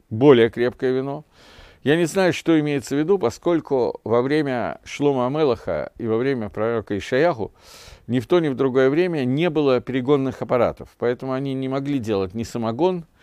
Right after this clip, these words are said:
ни коньяк, ни вино, ни, ни водку, ни виски.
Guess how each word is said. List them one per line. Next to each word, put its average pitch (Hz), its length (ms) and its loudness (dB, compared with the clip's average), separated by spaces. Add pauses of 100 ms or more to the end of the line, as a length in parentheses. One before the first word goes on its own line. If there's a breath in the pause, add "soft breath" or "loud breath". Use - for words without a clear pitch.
(280 soft breath)
ни 117 160 -2
коньяк, 135 520 2
ни 117 100 -2
вино, 135 300 0
ни, 123 260 -4
ни 131 260 0
водку, 127 380 2
ни 120 120 -2
виски. 143 440 -6